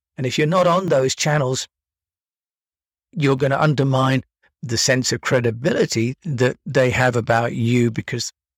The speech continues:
these days your presence to some degree translates into the impression of the reputation of your business. And that's why some big old sluggish companies are not getting the kind of media coverage that some of the new upstarts are, just because the journalists are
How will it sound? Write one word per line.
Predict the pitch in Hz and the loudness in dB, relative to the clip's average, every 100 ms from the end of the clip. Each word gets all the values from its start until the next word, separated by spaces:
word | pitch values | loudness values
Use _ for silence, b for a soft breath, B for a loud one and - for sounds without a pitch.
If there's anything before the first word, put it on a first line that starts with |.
| _ _ _ - | _ _ _ -2
these | 196 240 - | 2 2 2
days | 120 117 117 | 2 2 2
your | 131 110 | 0 0
presence | - - 110 139 123 131 | -4 0 0 0 -4 -8
to | - | -4
some | - 196 208 | 0 2 2
degree | 143 117 120 127 _ _ _ b | 0 0 2 0 _ _ _ b
translates | - 156 143 131 143 165 - | -2 0 0 0 0 0 0
into | 139 127 143 | -2 -2 -2
the | 123 120 | -2 -2
impression | 120 - 135 135 - 120 | -2 -4 -2 0 0 0
of | 117 - | -2 -4
the | - 113 110 _ _ - | -4 -2 -4 _ _ -2
reputation | 135 - - - 127 127 - | -2 -2 -6 0 2 2 0
of | 107 | -2
your | 117 101 | -2 -2
business. | - 147 139 104 - - _ _ _ _ _ _ - | -2 -2 -2 -4 -6 -8 _ _ _ _ _ _ -8
And | 120 | -2
that's | 131 - | -2 0
why | 139 | 0
some | 131 156 123 | 0 -2 -8
big | 117 131 196 160 - | -8 -2 -2 0 2
old | 170 160 - | 2 2 -2
sluggish | - 165 185 151 131 - | -2 0 0 0 -4 -2
companies | - 120 113 120 127 - - _ _ _ _ _ _ - | -2 -2 -2 -2 -2 -2 -8 _ _ _ _ _ _ -6
are | 120 | -2
not | 131 160 233 - | 0 2 2 0
getting | 147 127 123 | 0 0 0
the | 123 | -2
kind | - 120 | -2 0
of | 120 | 2
media | 127 127 117 | 2 2 0
coverage | - 127 127 120 | 0 0 0 -4
that | 120 | -4
some | 139 127 | -2 -2
of | |
the | 120 123 | -2 0
new | 127 131 | 2 2
upstarts | - - 135 107 - | 2 -2 -2 -2 -2
are, | 131 117 | -2 -2
just | 120 214 | -2 -6
because | - 180 185 | -8 -4 -4
the | - | -4
journalists | 156 190 214 202 - | -4 0 0 0 -2
are | 156 | -4